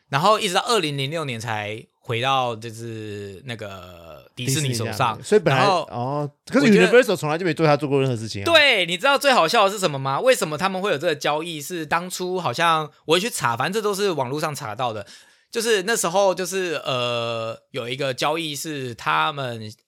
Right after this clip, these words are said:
Speaker 1: 呃，环球想要一个好像球评还什么的。
Speaker 2: 对。
Speaker 1: 然后他就，然后那时候那个迪士尼的主理人，然后就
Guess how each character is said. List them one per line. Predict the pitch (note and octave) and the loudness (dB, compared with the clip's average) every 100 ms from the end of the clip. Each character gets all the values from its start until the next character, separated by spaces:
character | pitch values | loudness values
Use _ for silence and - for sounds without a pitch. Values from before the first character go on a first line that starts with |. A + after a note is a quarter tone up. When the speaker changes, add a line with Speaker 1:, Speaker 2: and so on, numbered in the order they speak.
| _ - | _ -8
Speaker 1:
呃， | C3 A#2 | -6 -4
环 | G#2 C3+ | -2 -2
球 | C#3 D3 | -2 -2
想 | C#3 A#2 | -2 -2
要 | C3+ | -2
一 | C#3 | -2
个 | B2 B2 A2 G#2+ G#2 _ _ _ _ _ | -4 -6 -6 -8 -12 _ _ _ _ _
好 | - F3 | -8 -6
像 | |
球 | G#3+ G3+ C#3+ | -6 -6 -8
评 | C3 A#2 | -8 -6
还 | A2+ | -8
什 | G#2+ | -8
么 | F#2+ | -12
的。 | G2+ F2 _ | -14 -18 _
Speaker 2:
对。 | - A2 F2+ | -6 -6 -4
Speaker 1:
然 | B2 | -2
后 | D#3 F3 | 0 0
他 | E3 | -2
就， | F3 F#3 D3+ - | -4 -4 -6 -4
然 | C3+ | -4
后 | E3 | -4
那 | F3+ | -6
时 | F3+ | -6
候 | C#3+ D#3 D3+ D3 | -4 -2 -4 -6
那 | - D#3+ | -12 -8
个 | C3+ A#2 A2 A2+ A2 - _ _ - | -4 -4 -6 -10 -14 -20 _ _ -6
迪 | C3+ | -4
士 | C#3 F#3 D#3+ | -4 -6 -6
尼 | B2+ | -4
的 | A#2+ | -6
主 | - A#2 | -8 -10
理 | D3 B2 | -8 -10
人， | G#2 F#2 F#2 G2+ _ | -10 -14 -16 -20 _
然 | C3 A#2 | -14 -8
后 | C#3+ | -8
就 | B2 D#3+ C#3 A#2+ | -6 -6 -8 -8